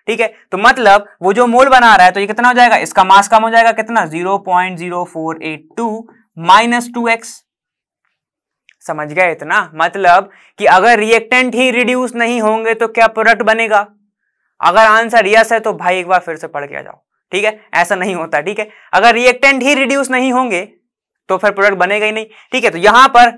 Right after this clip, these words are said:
ऑक्सीजन कितना हो जाएगा तुम्हारा फिर, ज़ीरो पॉइंट ज़ीरो नाइन थ्री थ्री माइनस एक्स। ठीक है, और फिर तुम्हारा मोल तो बन ही रहा है टू एक्स उसका। इतना आ गया समझ में?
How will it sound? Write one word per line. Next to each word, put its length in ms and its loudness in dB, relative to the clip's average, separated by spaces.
ऑक्सीजन 300 2
कितना 220 2
हो 60 4
जाएगा 200 6
तुम्हारा 280 4
फिर, 200 0
ज़ीरो 300 -2
पॉइंट 360 -2
ज़ीरो 260 -8
नाइन 260 -2
थ्री 180 -10
थ्री 260 -12
माइनस 480 0
एक्स। 340 -16
ठीक 120 -4
है, 80 4
और 140 6
फिर 140 -2
तुम्हारा 320 0
मोल 280 -6
तो 100 -6
बन 140 -4
ही 80 -8
रहा 120 -2
है 60 -2
टू 180 -12
एक्स 160 -14
उसका। 300 -20
इतना 300 0
आ 160 6
गया 140 -2
समझ 260 -8
में? 180 -10